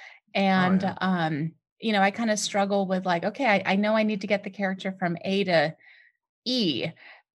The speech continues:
Speaker 2: but the, um, B, C, D is kind of muddy." Um,
Speaker 1: Mm-hmm.
Speaker 2: and I think that's, I think that's where a lot of people struggle with sequels, um, is w-,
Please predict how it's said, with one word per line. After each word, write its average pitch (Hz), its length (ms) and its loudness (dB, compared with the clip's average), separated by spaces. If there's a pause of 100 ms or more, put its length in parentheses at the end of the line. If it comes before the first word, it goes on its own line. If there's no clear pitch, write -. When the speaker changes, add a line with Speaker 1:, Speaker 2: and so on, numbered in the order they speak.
Speaker 2:
but 175 300 4
the, 185 260 2
um, 170 260 2 (100)
B, 202 160 -2
C, 196 280 -4
D 185 680 -2
is 180 180 -6
kind 190 260 0
of 175 200 -2 (540)
muddy." 170 600 0 (460)
Um, 156 320 0
Speaker 1:
Mm-hmm. - 20 -4
Speaker 2:
and 190 100 2
I 185 80 6
think 202 260 0
that's, 185 300 -4
I 202 140 0
think 220 220 -4 (260)
that's 202 260 0
where 214 120 0
a 180 80 2
lot 165 340 -2
of 185 240 -4
people 160 340 -8
struggle 185 500 -4
with 143 140 -6
sequels, - 720 -8 (100)
um, 147 560 -10 (580)
is 170 420 -8 (180)
w-, 175 220 -14